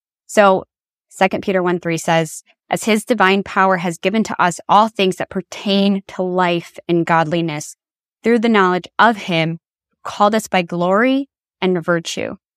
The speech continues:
Romans fifteen thirteen says, "Now may the God of hope fill you with all joy and peace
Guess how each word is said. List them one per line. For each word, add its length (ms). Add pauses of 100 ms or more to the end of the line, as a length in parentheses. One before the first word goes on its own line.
(560)
Romans 400
fifteen 420
thirteen 560
says, 300
"Now 500 (100)
may 220
the 140
God 340
of 80
hope 480
fill 400
you 380
with 180
all 160
joy 640
and 240
peace 640